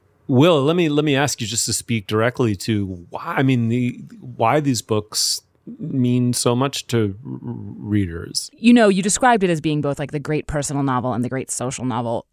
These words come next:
Speaker 2: of our time, which I, I don't know if I would say of our time, but it certainly is both a great personal novel and a great social novel. I think that one of the reasons that people love them so much,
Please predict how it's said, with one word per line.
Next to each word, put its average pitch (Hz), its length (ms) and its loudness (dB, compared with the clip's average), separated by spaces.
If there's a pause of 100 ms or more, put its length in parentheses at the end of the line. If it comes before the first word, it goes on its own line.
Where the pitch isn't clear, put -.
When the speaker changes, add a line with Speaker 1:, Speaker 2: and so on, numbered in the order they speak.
Speaker 2:
of 156 120 2
our 147 120 2
time, 139 300 -4
which 180 160 -4
I, 160 240 -2
I - 20 -2
don't 180 80 0
know 160 60 0
if 135 60 -4
I 117 40 -2
would 117 80 -4
say 135 140 -2
of 139 80 -2
our 123 100 -2
time, 135 220 0
but 147 100 4
it 165 100 0
certainly 233 400 4
is 180 140 2
both 160 240 2
a 156 60 0
great 143 320 -4 (140)
personal 147 340 -2
novel 120 360 -2
and 123 160 -4
a 123 60 -6
great 110 240 -6
social 107 300 -6
novel. 67 420 -8
I 160 60 0
think 269 340 4
that 202 160 4
one 175 220 0
of 147 180 0
the 143 320 2 (720)
reasons 180 640 6
that - 140 -8
people 139 340 -4
love 147 260 2
them 131 180 -2
so 120 180 -4
much, 117 260 -4